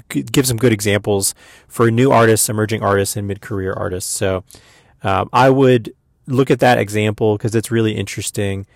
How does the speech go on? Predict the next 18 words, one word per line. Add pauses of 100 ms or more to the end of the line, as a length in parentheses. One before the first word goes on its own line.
(220)
um,
especially
if
you're
just
trying
to
figure
out,
well,
what
do
I
list
as
a
new
artist?